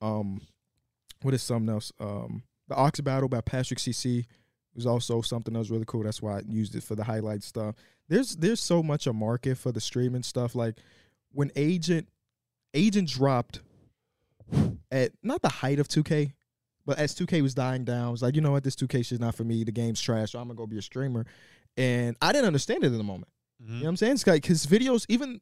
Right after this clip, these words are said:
Speaker 1: even if he was, 'cause I s-, I'm in a part now where I don't enjoy making two K
Speaker 2: But they get the
Speaker 1: videos,
Speaker 2: views.
Speaker 1: but they get the views enough for me to pay, pay bills and get the wealth that I want. So I'm still doing it. He dropped all of that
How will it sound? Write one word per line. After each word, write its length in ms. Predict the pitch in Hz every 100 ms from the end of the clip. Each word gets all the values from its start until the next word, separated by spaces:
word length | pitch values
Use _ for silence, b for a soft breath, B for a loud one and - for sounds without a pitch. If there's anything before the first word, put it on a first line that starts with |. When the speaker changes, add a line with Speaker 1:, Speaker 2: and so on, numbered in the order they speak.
| -
Speaker 1:
even 160 | 220
if 120 | 233
he 100 | -
was, 220 | 175 151 160
'cause 140 | - 160
I 120 | 214
s-, 120 | - -
I'm 140 | 240
in 60 | 240
a 40 |
part 280 | - 175 151
now 280 | 139 160 185 b b b
where 140 | - 135
I 80 | 180
don't 180 | 214
enjoy 440 | 160 139 135 131 156
making 280 | 165 170 170
two 140 | 190
K 140 | 180
Speaker 2:
But 80 | 175 180
they 80 |
get 160 | 180 196
the 60 | 208
Speaker 1:
videos, 80 |
Speaker 2:
views. 380 | 95 82 - - - 143
Speaker 1:
but 100 | 151
they 80 | 143
get 180 | 202
the 60 | 214
views 300 | 180 185 175
enough 240 | 165 160
for 100 | -
me 120 | 147 143
to 80 |
pay, 200 | 123 160
pay 300 | 160 - 175
bills 500 | 160 147 147 147 143
and 280 | 135 123 117
get 200 | 120 143
the 80 | 143
wealth 280 | 131 135 127
that 100 | 127
I 60 |
want. 260 | 120 123 123
So 100 | -
I'm 80 | 196
still 180 | - 240
doing 260 | 277 185
it. 60 | - b b b b b
He 180 | - 285
dropped 320 | 190 185 226
all 240 | 165 262 254
of 60 |
that 120 | 131